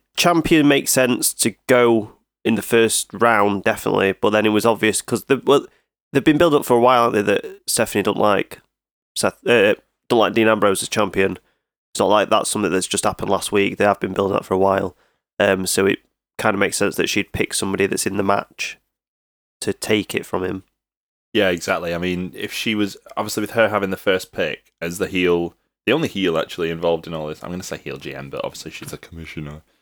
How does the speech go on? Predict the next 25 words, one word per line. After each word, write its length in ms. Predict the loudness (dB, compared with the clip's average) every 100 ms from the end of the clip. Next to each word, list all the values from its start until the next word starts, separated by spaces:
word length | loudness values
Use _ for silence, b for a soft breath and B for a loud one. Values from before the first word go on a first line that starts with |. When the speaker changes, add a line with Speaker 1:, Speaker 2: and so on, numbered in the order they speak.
| b b b b 0
Speaker 2:
The 240 | 2 2
heel 520 | -2 0 4 4 0 -6
commissioner, 680 | -4 -2 -2 -4 -8 -10 -12 _ _ _ _ _ _ _ _ _
it 100 | -8
makes 200 | -4 -2 -2
sense 220 | -4 -4
that 100 | -4
she 160 | -2
would 140 | -2 -2
pick 120 | -4
the 60 | -4
heel 260 | 0 0
in 100 | 0
the 60 | -4
title 320 | -4 -4 -4
match, 480 | -6 -8 -8 -14 -16 _ _ 2
not 180 | 4
only 220 | 4 2 0
in 160 | 2
later 300 | 2 4 4
on 480 | 4 2 0 -6 -10 _ _ -6
that 160 | -4
night, 360 | 0 0 -2 -2
but 140 | 0
also 640 | 2 2 0 0 2 0